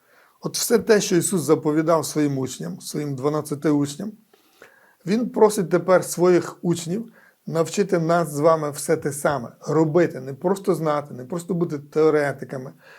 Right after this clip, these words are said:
тими, хто вміє цитувати, а тими, хто на практиці виконує ці всі речі. «Навчаючи їх берегти все те, що я вам заповів, отож я з вами по всі дні, аж до кінця віку».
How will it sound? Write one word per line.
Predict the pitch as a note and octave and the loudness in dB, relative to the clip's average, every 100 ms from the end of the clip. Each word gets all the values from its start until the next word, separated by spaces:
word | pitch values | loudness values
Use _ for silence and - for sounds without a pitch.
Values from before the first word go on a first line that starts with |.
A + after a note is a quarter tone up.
| - _ | -20 _
тими, | F3 F3+ | -2 -2
хто | F3 F3+ F3 C#3+ - - | 0 2 2 2 -10 -12
вміє | C#3+ C#3+ F3+ F3+ | -6 -2 0 0
цитувати, | F3 E3+ F#3 D#3+ C#3+ C3 - - _ _ | -2 -2 2 4 4 0 -8 -18 _ _
а | - | -12
тими, | C#3+ F#3+ F3 | -4 -2 -2
хто | E3+ D#3+ | -2 -4
на | C#3+ | 0
практиці | D#3+ E3 E3+ C#3+ D3 | 2 0 -2 -8 -6
виконує | C#3 C#3+ E3 D3+ C#3 | -6 -2 0 0 -4
ці | C#3+ | -6
всі | B2 D3+ | -2 0
речі. | C#3+ B2+ - - _ _ _ _ _ _ _ _ _ _ _ _ | 0 -2 -12 -20 _ _ _ _ _ _ _ _ _ _ _ _
«Навчаючи | D#3+ E3+ - G#3 G3+ G3+ | 0 0 2 0 2 2
їх | F3+ | 0
берегти | C#3 E3+ E3 G3 | 4 2 2 0
все | F#3 - | 0 0
те, | E3 F#3+ | 0 0
що | F#3 F#3 | 0 2
я | F3 | 2
вам | D3+ | 2
заповів, | D#3+ E3 C#3+ D3 D#3 - | -2 0 0 0 -2 -6
отож | D3+ A3 F#3+ C#3+ | 0 0 0 0
я | E3 G3+ | 2 2
з | - | 2
вами | E3 D3 D3+ E3+ _ _ - | 2 2 -2 -8 _ _ -2
по | F#3+ | -2
всі | F#3 G#3 | -2 -4
дні, | E3 D#3 D3+ - _ | -2 -4 -6 -12 _
аж | - F3 C#3 | 0 0 0
до | C#3+ | -4
кінця | D3+ D3 E3 E3 - _ G3 | -6 0 2 2 -4 _ -8
віку». | D3+ D3 - | -8 -8 -14